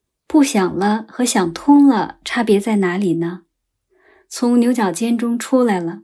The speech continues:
是一种放下，换个维度或角度去观察、思考，明白了是愉悦。想不通，那我现在不想了还不成吗？就是逃避。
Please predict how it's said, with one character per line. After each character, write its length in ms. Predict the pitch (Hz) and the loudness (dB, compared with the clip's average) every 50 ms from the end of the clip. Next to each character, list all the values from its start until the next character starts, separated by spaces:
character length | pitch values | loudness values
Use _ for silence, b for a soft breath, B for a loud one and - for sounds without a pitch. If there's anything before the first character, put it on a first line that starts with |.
| _ _ | _ _
是 180 | _ - - 247 | _ -6 -4 -2
一 80 | 226 | -2
种 220 | 214 - 175 165 165 | -2 -2 -4 -6 -6
放 320 | - - - 254 240 196 170 | -8 -6 -4 -4 -2 -4 -6
下， 300 | - - 156 139 - _ _ _ _ _ _ _ _ _ _ _ _ _ | -6 -10 -12 -14 -14 _ _ _ _ _ _ _ _ _ _ _ _ _
换 320 | _ _ - - 330 294 262 | _ _ 2 6 8 8 8
个 120 | 240 220 | 6 4
维 200 | 208 196 190 196 | 2 2 2 2
度 180 | 196 214 214 208 | 2 2 -2 -2
或 140 | 208 220 208 | 0 -2 -4
角 240 | 202 - 175 175 | -2 -4 -6 -8
度 320 | 190 - - 220 208 190 202 | -6 -2 0 0 2 0 -2
去 240 | - - - 226 202 | -6 -6 -4 -4 -2
观 300 | 208 226 226 226 233 233 | 0 0 0 0 -2 -4
察、 400 | - - 208 185 180 190 208 214 | -6 -6 -6 -6 -6 -6 -8 -8
思 300 | - - - 269 262 262 | -6 -4 0 0 0 0
考， 420 | 262 - - 202 170 - - _ _ _ _ _ _ | -2 -4 -8 -10 -10 -10 -14 _ _ _ _ _ _
明 240 | - 220 220 226 254 | 0 2 4 6 6
白 180 | 269 294 277 247 | 6 6 4 4
了 300 | 208 180 165 165 175 - _ _ _ _ | 2 0 -2 -4 -8 -12 _ _ _ _
是 340 | - - - 208 175 - - | -10 -2 -2 -2 -2 -2 -6
愉 300 | - 165 160 160 175 190 | -8 -6 -6 -6 -4 -4
悦。 240 | 208 208 185 - - _ _ _ _ _ _ _ _ _ _ _ _ _ _ _ _ _ _ _ _ _ _ _ | -4 -4 -4 -4 -10 _ _ _ _ _ _ _ _ _ _ _ _ _ _ _ _ _ _ _ _ _ _ _
想 280 | - - 240 233 226 | -8 -4 -2 0 2
不 80 | 214 220 | 2 0
通， 500 | 220 - - 277 277 277 269 269 - - _ | -2 2 4 6 8 8 8 6 2 -2 _
那 160 | 269 277 269 | 6 6 6
我 80 | 247 233 | 6 4
现 200 | 226 - 269 262 | 2 2 4 4
在 100 | 277 277 | 4 2
不 160 | 277 311 294 | 4 2 2
想 320 | 269 - - 196 180 160 | 2 2 0 -2 -2 -2
了 300 | 156 170 180 185 208 214 - | -2 -4 -4 -4 -6 -8 -6
还 140 | - 208 | -4 -4
不 100 | 202 202 | -2 -2
成 320 | 208 - - - 185 175 175 | -2 -4 -2 -4 -2 0 0
吗？ 260 | 185 185 190 196 - _ _ _ _ _ _ _ _ _ _ | 0 -2 -2 -8 -14 _ _ _ _ _ _ _ _ _ _
就 160 | - 220 196 | -2 -2 -2
是 160 | - - 180 | 0 -2 -8
逃 300 | - - - - 165 170 | -10 -10 -12 -10 -10 -12
避。 360 | 175 170 - 240 214 - - | -12 -8 -6 -6 -6 -6 -8